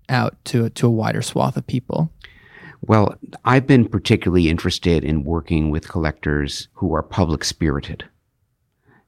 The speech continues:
Speaker 2: And many of the collectors I've worked with have a public element to what they do. They're, they're not just collectors, they are art patrons.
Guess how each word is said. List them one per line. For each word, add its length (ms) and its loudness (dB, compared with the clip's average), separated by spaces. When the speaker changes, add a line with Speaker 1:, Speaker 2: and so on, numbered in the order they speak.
Speaker 2:
And 500 4
many 400 4
of 60 2
the 100 2
collectors 480 -2
I've 160 0
worked 260 -2
with 400 -2
have 500 -2
a 560 2
public 600 -2
element 480 0
to 140 -6
what 180 -2
they 120 0
do. 400 2
They're, 320 2
they're 360 0
not 240 2
just 240 -2
collectors, 520 -2
they 160 2
are 280 0
art 320 -2
patrons. 720 -6